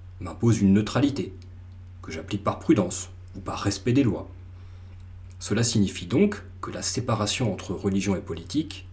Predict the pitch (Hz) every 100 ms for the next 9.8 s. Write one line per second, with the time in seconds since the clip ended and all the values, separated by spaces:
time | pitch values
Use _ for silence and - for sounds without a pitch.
0 | - - 104 104 101 139 160 - - 113
1 | 123 120 107 - - - - - - -
2 | - - - - - - - 87 - 139
3 | 147 110 - 98 95 117 135 - - 95
4 | 113 123 107 107 107 98 131 107 101 -
5 | - - - - - - - - - -
6 | - 101 98 139 139 127 117 95 87 85
7 | - 90 87 82 - - - - - -
8 | - - - - - - - 85 127 147
9 | 123 104 113 - 120 110 -